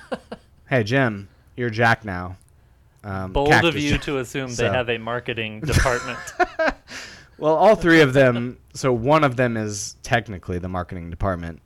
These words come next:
Speaker 2: I mean, they picked out the colors for the label, which, of course, are red, green, and I guess it's, like, a shitty off gold or whatever that is. But,
Speaker 1: Mm.
Speaker 2: yeah.
Speaker 1: Just like a margarita.
Speaker 2: Yeah.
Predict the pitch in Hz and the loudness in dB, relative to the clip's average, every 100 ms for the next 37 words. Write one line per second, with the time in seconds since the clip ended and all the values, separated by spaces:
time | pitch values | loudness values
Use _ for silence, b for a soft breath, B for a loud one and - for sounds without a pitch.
0 | _ 113 117 110 123 123 165 160 160 139 | _ -6 -4 0 0 2 2 4 2 2
1 | - 143 131 131 - 151 143 113 107 101 | 0 2 4 0 -4 -2 0 2 2 0
2 | 101 104 120 117 - 143 - 160 170 190 | -2 -2 -4 -4 0 -2 0 2 2 2
3 | - - - 104 90 82 85 104 135 127 | -2 -10 -4 -2 -2 -4 -2 0 0 0
4 | 127 143 151 156 151 110 110 107 104 101 | 0 2 2 0 -6 -2 2 2 0 -6
5 | - b b b b b b b - 104 | -14 b b b b b b b -12 -6
6 | 104 - 87 92 90 85 - 104 95 92 | -4 -6 -8 -6 -6 -8 -6 -2 -2 0
7 | 87 87 - _ _ _ - 90 87 85 | -2 -4 -12 _ _ _ -12 -8 -6 -6
8 | 85 87 - - 98 90 90 85 87 87 | -8 -12 -18 -12 -8 -4 -4 -4 -4 -4
9 | 87 87 - - 92 90 104 _ - 101 | -4 -6 -10 -12 -6 -6 -6 _ -12 -6
10 | 95 95 _ - - 117 110 - 117 117 | -6 -8 _ -20 -16 -16 -12 -8 -8 -8
11 | 113 113 117 104 139 135 110 | -10 -10 -10 -2 4 4 4